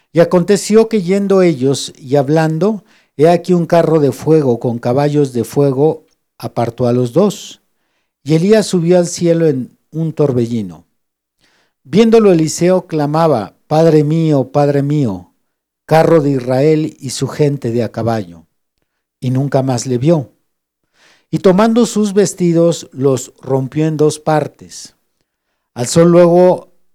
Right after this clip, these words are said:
el manto de Elías que se le había caído, y volvió, y se paró a la orilla del Jordán. Y tomando el manto de Elías que se le había caído, golpeó las aguas, y dijo:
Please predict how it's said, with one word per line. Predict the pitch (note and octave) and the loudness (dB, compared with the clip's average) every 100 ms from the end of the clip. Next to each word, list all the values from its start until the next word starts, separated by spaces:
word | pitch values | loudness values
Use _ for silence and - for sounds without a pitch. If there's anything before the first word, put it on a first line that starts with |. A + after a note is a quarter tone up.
| _ | _
el | A#2+ C3+ | -8 -2
manto | D#3 D#3+ E3 | -2 -2 -2
de | D#3+ | -2
Elías | E3+ E3+ D#3 C3 - | 0 0 0 0 -4
que | - B2 | -8 -10
se | B2 | -8
le | A2 | -6
había | A2+ C3+ C#3 | -2 -2 -2
caído, | D3+ D3+ C3+ D#3 F3+ D#3+ _ _ _ _ _ _ | -2 -2 0 0 -2 -8 _ _ _ _ _ _
y | - | -8
volvió, | A#2+ B2+ B2+ D3+ G3 G#3+ F#3 _ _ _ _ _ _ | -2 0 2 2 2 0 -6 _ _ _ _ _ _
y | C#3+ | -8
se | C3 D3 | -4 -2
paró | C#3 C#3 E3 | 0 2 4
a | |
la | E3 | 4
orilla | D3 C#3 D3 C#3+ | 2 0 -2 -2
del | B2+ | -2
Jordán. | A2+ B2 A#2 B2 G#2+ E2 _ _ _ _ _ _ _ _ _ _ _ | -6 -6 -4 -4 -6 -12 _ _ _ _ _ _ _ _ _ _ _
Y | D3+ | 0
tomando | F3 E3+ G3+ G#3 | 2 4 4 2
el | F#3+ | 2
manto | F3+ F#3 F#3+ F3 | 0 0 0 0
de | D#3 | 0
Elías | D#3+ E3+ B2+ G2+ | 0 0 0 -4
que | - A#2 | -8 -8
se | C3 | -6
le | A#2 | -4
había | A#2+ D3 D#3+ | -2 -2 0
caído, | E3 E3+ D#3 D#3+ E3+ - _ | 0 0 0 0 -2 -8 _
golpeó | A#2+ B2 A#2+ D3+ | -4 -2 0 2
las | D#3+ D#3+ - | 2 0 0
aguas, | F3+ D3+ A2 F#2 - - _ _ _ _ - | 0 0 -4 -8 -16 -20 _ _ _ _ -8
y | C3+ | -4
dijo: | C#3 D#3+ - G2+ E2 | -2 -2 -4 -12 -14